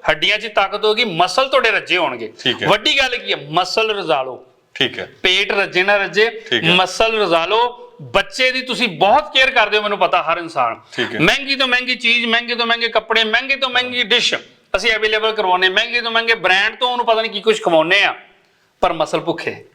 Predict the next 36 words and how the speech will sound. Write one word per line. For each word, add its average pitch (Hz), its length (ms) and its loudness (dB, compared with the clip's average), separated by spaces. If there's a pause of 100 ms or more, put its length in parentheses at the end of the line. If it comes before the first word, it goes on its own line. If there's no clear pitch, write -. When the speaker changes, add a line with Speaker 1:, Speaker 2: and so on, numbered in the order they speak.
(180)
Speaker 2:
ਜੀ, 110 240 0
ਜੀ। - 200 -12
Speaker 1:
ਭੁੱਖੇ 214 380 0
ਮਸਲ 226 260 -2
ਨਾ 220 100 -4
ਰੱਖੋ, 202 300 -4 (420)
ਉਸੇ 214 340 -2
ਮਸਲ 196 340 -2
ਨੇ 196 80 -2
ਤੁਹਾਡੇ 190 220 -2
ਬੱਚੇ 156 380 -2
ਦੀ 196 240 -6
ਉਮਰ 160 200 0
ਡਿਸਾਈਡ 131 460 0
ਕਰਨੀ 101 340 -10
ਆ। - 140 -16
ਇਹ, 170 260 -2
ਅ, 135 280 -2
ਬਿਲੋਨਾ, 147 540 -2
ਅ, - 520 -10
ਜਿਹੜਾ 135 240 2
ਘਿਓ 135 520 0
ਹੈ, 151 120 -2 (280)
Speaker 2:
ਹਾਂਜੀ। 95 320 0
Speaker 1:
ਇਹ 135 140 4 (220)
ਜਿਹੜਾ 131 260 2
ਕਿ 131 120 -2
ਦਹੀਂ 147 280 0
ਤੋਂ 165 100 0
ਬਣਾਇਆ 110 260 -4
ਜਾਂਦਾ 110 320 -12
ਹੈ। - 60 -20
Speaker 2:
ਠੀਕ 110 200 -4
ਹੈ। 95 180 -6
Speaker 1:
ਇਹਦੀ 151 140 -2
ਕੁਆਲਿਟੀ 165 720 -2